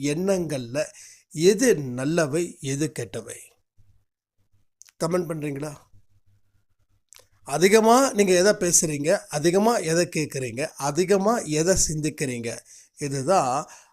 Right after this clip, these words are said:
அந்த நூறு நிமிஷத்தை நீங்க எப்படி பயன்படுத்துறீங்கன்னு அர்த்தம். நிமிஷம், நொடி இல்ல, நிமிஷம் அப்படி வச்சுக்கலாம். உதாரணத்துக்கு தான் சொல்றேன்.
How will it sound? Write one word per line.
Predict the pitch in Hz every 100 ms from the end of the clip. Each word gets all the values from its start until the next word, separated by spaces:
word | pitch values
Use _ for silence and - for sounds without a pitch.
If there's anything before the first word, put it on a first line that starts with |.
| -
அந்த | 139 131
நூறு | 135 185 214 190
நிமிஷத்தை | 175 196 233 196 202 156 135 -
நீங்க | 156 147 139
எப்படி | 143 - 196 170 117 - -
பயன்படுத்துறீங்கன்னு | 165 185 185 165 127 139 127 143 131
அர்த்தம். | - - - - _ _ _ _ _ _ _ _
நிமிஷம், | 185 208 208 147
நொடி | 135 151 175
இல்ல, | 151 147 160
நிமிஷம் | 156 170 165 - - _ _ _ _ _ _ _ _
அப்படி | 143 143
வச்சுக்கலாம். | 135 147 127 123 - _ _ _ _ _ _ _ -
உதாரணத்துக்கு | 170 220 220 190 180
தான் | 180 165
சொல்றேன். | 117 -